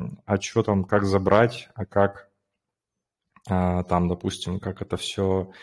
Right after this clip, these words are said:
сделать так, чтобы это работало, надо как-то вообще освещать это все".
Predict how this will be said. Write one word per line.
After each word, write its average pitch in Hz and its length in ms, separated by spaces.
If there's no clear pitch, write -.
сделать 92 420
так, 95 180
чтобы 92 260
это 92 160
работало, 92 680
надо 92 300
как-то 95 320
вообще 92 260
освещать 98 600
это - 140
все". - 360